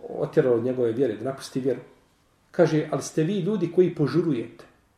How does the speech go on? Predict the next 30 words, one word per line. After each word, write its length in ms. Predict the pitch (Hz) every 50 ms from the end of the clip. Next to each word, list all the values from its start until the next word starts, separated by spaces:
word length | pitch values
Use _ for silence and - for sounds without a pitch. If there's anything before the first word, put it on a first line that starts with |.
| _ _ _ _ -
Wallahi 580 | 156 240 277 294 311 320 320 311 269 285 269
će, 140 | - 302 277
kaže, 260 | 285 294 285 285 269
čovjek 420 | - - 311 320 311 277 - - -
putovati 540 | 254 208 160 277 285 285 294 269 - 269 262
od 160 | 240 226 233 - -
Hadrameuta 920 | 269 294 277 277 269 262 254 269 262 220 180 - - 196 208 - - - -
do 140 | 175 233 226
Sana'a, 840 | - - 240 240 240 240 226 220 254 294 330 359 370 349 - - - - -
neće 400 | 208 247 320 349 339 339 285 254
se 180 | - - 262 247
bojati 400 | 262 302 330 320 302 311 277 285
ničega 560 | 330 339 339 - 311 302 262 320 311 311 - - - - -
osim 300 | - 226 - - 240 220
Allaha 480 | 220 214 214 226 247 214 202 226 226 - 214
i 180 | 214 220 214 - - -
vuka 280 | 202 220 - - 175
za 100 | 160 175
svoje 240 | - - 180 180 170
stado. 280 | 170 - 131 - - - - - - - _ _ _ _ _ _ _ _
وَلَكِنَّكُمْ 920 | - 175 180 190 180 - - 185 190 190 180 170 156 - 170 175 160 147 139 -
تَسْتَعْجِلُونَ. 800 | - 131 - - - 170 147 139 139 127 135 139 156 180 165 156
Ali 100 | 156 180
vi 120 | 254 226 -
požurujete, 640 | - 156 135 135 175 180 180 156 127 127 - - 151
vi 80 | 165 180
ste 160 | - - 175
ljudi 200 | 185 196 160 151
koji 180 | - 156 151
požurujete. 520 | 156 151 143 156 160 156 143 - - -